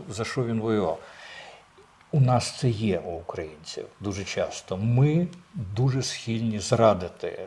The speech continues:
своїх гетьманів, ми згід-, зда-, зрадити свої принципи, ми здатні перекинутися на бік ворога, скільки пішло з Мазепою,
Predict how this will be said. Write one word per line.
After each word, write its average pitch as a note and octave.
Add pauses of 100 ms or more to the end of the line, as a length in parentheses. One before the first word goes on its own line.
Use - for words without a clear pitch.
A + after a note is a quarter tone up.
(100)
своїх B2+
гетьманів, G#2+ (160)
ми G#2
згід-, A#2 (240)
зда-, A2
зрадити B2+
свої C3
принципи, G2
ми G2
здатні B2
перекинутися B2 (360)
на C3+
бік C3+
ворога, A2
скільки C3
пішло A#2
з G2+
Мазепою, A2+